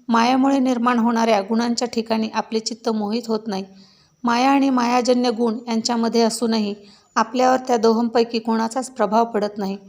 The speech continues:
आपली महिमा अनंत आहे, कारण आपण असीम सीमारहित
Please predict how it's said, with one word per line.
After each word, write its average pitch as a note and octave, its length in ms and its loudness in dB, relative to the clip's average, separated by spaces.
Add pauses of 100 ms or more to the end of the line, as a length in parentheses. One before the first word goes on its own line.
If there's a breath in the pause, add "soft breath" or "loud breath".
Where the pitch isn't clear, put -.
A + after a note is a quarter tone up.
(380 loud breath)
आपली - 260 -2
महिमा A#3+ 340 2
अनंत B3 440 0
आहे, G3 240 -4 (400 soft breath)
कारण B3 220 2
आपण C4 300 0 (100)
असीम C#4 340 0 (440 loud breath)
सीमारहित C4 600 2